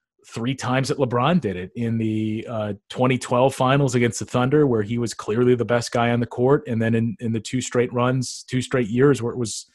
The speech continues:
the Warriors and the Cavs in, in sixteen and seventeen, where he won the title playing incredible, and then seventeen when it was basically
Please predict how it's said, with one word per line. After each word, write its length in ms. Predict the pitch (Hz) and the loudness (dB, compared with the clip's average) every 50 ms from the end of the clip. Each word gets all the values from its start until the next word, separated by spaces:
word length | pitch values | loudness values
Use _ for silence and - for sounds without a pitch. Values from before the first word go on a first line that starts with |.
| _ _ _ _ _ _ _ - | _ _ _ _ _ _ _ -2
the 60 | 123 | 0
Warriors 760 | 123 120 123 127 135 135 127 131 131 127 123 - - - - - | 2 4 4 4 4 4 4 2 2 0 -2 -6 -10 -12 -12 -8
and 180 | - 127 123 123 | -4 -2 -2 -2
the 60 | 127 | -2
Cavs 500 | 127 - 127 131 165 160 107 95 98 - | -2 -2 -2 -2 -2 -2 -4 -6 -8 -8
in, 200 | 117 110 110 107 - | -6 -6 -6 -6 -6
in 140 | 123 110 | -6 -6
sixteen 480 | 104 - - 131 - - - - 135 131 | -6 -4 -4 -4 -6 -6 -4 -2 -2 0
and 100 | 131 120 | 0 -2
seventeen, 560 | - 127 127 143 165 135 - - 110 101 98 | 0 0 0 0 0 -4 -4 -4 -4 -2 -2
where 100 | 101 104 | -2 -2
he 60 | 101 | -2
won 220 | 98 101 113 135 147 | -2 0 0 2 2
the 80 | 139 | 2
title 420 | 127 - - 127 127 131 131 131 131 | 0 -2 -2 0 2 2 2 2 0
playing 540 | 127 - - 127 123 123 127 123 127 123 - _ _ _ _ _ _ _ _ - | -2 -2 -2 0 0 2 0 0 -2 -2 -4 _ _ _ _ _ _ _ _ 0
incredible, 640 | 123 123 117 - - - 135 135 143 127 131 135 135 | 0 0 0 0 4 6 6 6 6 6 4 4 6
and 100 | 135 123 | 6 4
then 140 | 120 117 117 | 4 2 0
seventeen 680 | 107 - 131 123 120 127 120 - - 123 123 127 127 123 | 0 2 2 2 2 2 0 0 -2 -2 0 0 2 0
when 100 | 120 117 | 0 0
it 80 | 117 | -2
was 100 | 110 113 | -4 -8
basically 720 | 95 - 117 120 113 - 123 107 113 117 113 110 110 117 | -6 -2 -2 -2 -2 -2 -2 -2 0 0 0 0 -2 -6